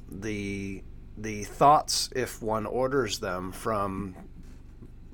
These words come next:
the sphere surrounding me, to the sphere surrounding my house, to the sphere surrounding my neighborhood, to the sphere surrounding my county, and so forth,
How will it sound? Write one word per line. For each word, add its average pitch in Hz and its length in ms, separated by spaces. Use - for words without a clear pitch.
the 98 80
sphere 139 480
surrounding 110 680
me, 110 460
to - 100
the 98 120
sphere 110 360
surrounding 104 520
my 85 160
house, 107 440
to - 100
the 80 100
sphere 101 300
surrounding 95 520
my 82 140
neighborhood, 95 640
to - 60
the - 100
sphere 95 320
surrounding 95 540
my 85 220
county, 104 460
and 76 120
so 151 200
forth, - 360